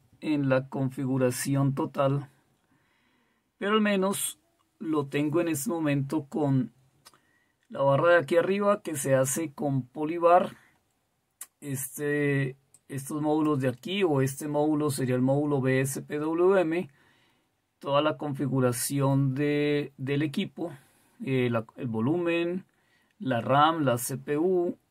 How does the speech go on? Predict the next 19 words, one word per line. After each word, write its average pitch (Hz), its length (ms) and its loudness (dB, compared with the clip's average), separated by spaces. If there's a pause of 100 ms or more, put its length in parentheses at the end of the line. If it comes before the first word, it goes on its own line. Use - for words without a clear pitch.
(480)
la 131 240 -2
I 131 140 0
P, 175 500 -2
la 123 240 0
hora. 175 420 4 (1600)
Y 202 220 -4
en 202 120 2
el 196 140 0
segundo 175 640 2
monitor, 170 540 0 (840)
que - 100 -16
sería 131 480 0
este 160 360 -8
de 165 120 -2
aquí, 185 380 -4 (1800)
en - 60 -12
el 135 80 2
monitor 127 400 2
externo 160 640 0